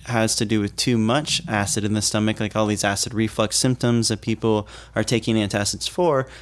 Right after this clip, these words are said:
is really just a very confused, um, perspective on the matter, where when we experience acid reflux or bloating or burping,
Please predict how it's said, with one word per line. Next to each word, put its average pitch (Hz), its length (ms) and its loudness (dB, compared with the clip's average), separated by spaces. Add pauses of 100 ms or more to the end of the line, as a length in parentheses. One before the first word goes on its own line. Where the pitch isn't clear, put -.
(100)
is 117 220 2
really 139 260 4
just 113 180 0
a 110 40 4
very 110 360 2
confused, 110 1000 -2 (100)
um, 98 380 -4 (360)
perspective 123 580 -2
on 101 120 0
the 98 60 -2
matter, 98 320 -2
where 101 260 0 (300)
when 113 180 2
we 117 80 4
experience 143 720 0
acid 104 320 0
reflux 104 580 -2
or 104 200 -2
bloating 104 580 2
or 98 160 -2
burping, 104 720 0